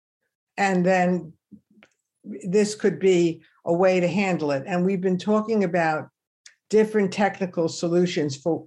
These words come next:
for where to store the data. There's two issues, where to store the data so that people will know that what they're getting are, are models that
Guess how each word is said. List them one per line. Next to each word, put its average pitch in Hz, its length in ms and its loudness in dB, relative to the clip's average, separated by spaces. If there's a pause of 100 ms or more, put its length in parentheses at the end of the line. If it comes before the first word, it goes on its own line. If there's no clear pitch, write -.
(100)
for 175 180 -2
where 220 300 2
to 233 180 -4
store 214 380 0
the 175 120 -2
data. 139 380 -4 (240)
There's 175 140 -6
two 294 220 2
issues, 151 400 -2
where 214 220 2
to 262 80 -2
store 226 360 2
the 202 120 -2
data 180 480 0 (580)
so 190 240 0
that 165 220 0
people 202 400 0
will 170 160 0
know 180 260 4
that 165 200 0
what 185 200 -2
they're 220 140 2
getting 156 540 -4 (320)
are, 151 380 -6
are 147 140 -2
models 147 640 -2 (500)
that 156 320 0